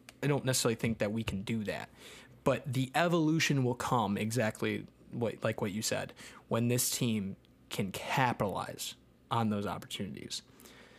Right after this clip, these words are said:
It's also important to mention it was still a very messy game. I don't, like I said, I don't know how we came awa-, away with that win. Teams that make the mistakes that we made in that game should not come away with the win. Great defense. I will shout it out. McKinstry,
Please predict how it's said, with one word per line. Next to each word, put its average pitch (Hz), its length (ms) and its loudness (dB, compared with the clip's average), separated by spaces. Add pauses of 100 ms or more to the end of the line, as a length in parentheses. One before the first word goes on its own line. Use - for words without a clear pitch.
(580)
It's - 100 4
also 196 220 6
important 196 280 4
to 180 40 4
mention 175 480 4 (760)
it 117 80 -2
was 175 120 2
still 233 220 6
a 180 60 2
very 175 200 6
messy 156 300 4
game. 110 260 0 (520)
I 139 120 2
don't, 190 320 2
like 147 180 0
I 160 80 4
said, 131 200 4
I 117 40 4
don't 131 100 4
know 123 60 4
how 151 160 6
we 170 100 4
came 170 200 4
awa-, 156 280 2
away 147 240 4
with 143 120 2
that 139 140 4
win. 131 400 4 (420)
Teams 151 320 2
that 147 120 4
make 139 160 2
the 143 60 2
mistakes 135 360 2
that 123 80 4
we 123 100 4
made 123 160 4
in 123 60 4
that 117 180 2
game 113 300 2
should 87 280 -2
not 107 300 0
come 123 140 2
away 117 180 4
with 117 100 0
the 110 80 2
win. 110 360 2
Great 160 300 2
defense. 151 640 2
I 117 100 2
will 120 100 -2
shout 127 280 2
it 131 80 2
out. 120 240 2
McKinstry, 117 720 0